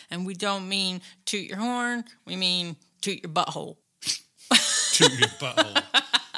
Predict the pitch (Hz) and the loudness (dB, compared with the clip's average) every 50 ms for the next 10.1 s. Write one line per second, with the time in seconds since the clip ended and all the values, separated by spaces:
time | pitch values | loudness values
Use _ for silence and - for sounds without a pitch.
0 | 202 - - _ _ _ _ _ _ _ _ 151 156 170 - 180 180 170 185 160 | -6 -6 -12 _ _ _ _ _ _ _ _ -4 -4 -4 -4 -4 -2 -2 -2 0
1 | 196 180 - 196 196 185 - 196 190 185 - - 185 202 202 196 202 220 202 175 | -2 -2 -2 0 -2 -2 -2 -4 -4 -4 -6 -4 -2 0 0 0 -2 -4 -4 -2
2 | 202 214 220 214 - 160 156 170 208 - - _ _ _ _ _ _ _ _ _ | -2 -2 -2 -4 -6 -4 -4 -4 -4 -6 -8 _ _ _ _ _ _ _ _ _
3 | - 151 160 165 170 - - - - - 165 156 160 151 139 - 160 156 151 147 | -6 -2 -2 -2 -2 -2 -4 -6 -6 -6 -4 -2 -2 -2 -2 0 0 0 0 0
4 | 143 135 151 160 165 180 196 196 175 - _ - - - _ _ 202 - - - | 0 -2 -2 -2 -2 -4 -6 -6 -10 -12 _ -20 -20 -20 _ _ -8 -4 -4 -4
5 | - - - - 220 214 208 202 196 208 196 190 190 185 185 185 175 165 - - | -2 -2 -2 -2 0 0 -2 -2 -4 -4 -4 -2 -2 -2 -2 -4 -4 -6 -8 -10
6 | - _ _ - - - 160 143 - - 165 156 135 143 151 147 143 143 139 131 | -12 _ _ -4 -2 -2 0 2 0 0 2 0 -2 -2 -4 -4 -4 -4 -4 -4
7 | - 147 151 151 - 143 139 135 139 135 131 127 123 123 143 147 - 113 101 104 | -4 -2 -2 -2 -2 -2 -4 -2 -2 -2 -2 -2 -2 -2 -4 -4 -6 -8 -6 -6
8 | 113 127 117 - - - - 147 135 139 180 185 185 180 - - 185 190 185 185 | -6 -6 -6 -8 -14 -14 -10 -6 -6 -4 -4 -4 -2 -2 -2 0 -2 -2 -2 -2
9 | - 123 123 - 226 226 196 - - 190 180 175 156 - 190 190 202 220 196 165 | -2 -2 -2 0 -2 -2 -2 -2 -6 -6 -6 -6 -6 -2 0 2 2 2 0 -2
10 | - | -6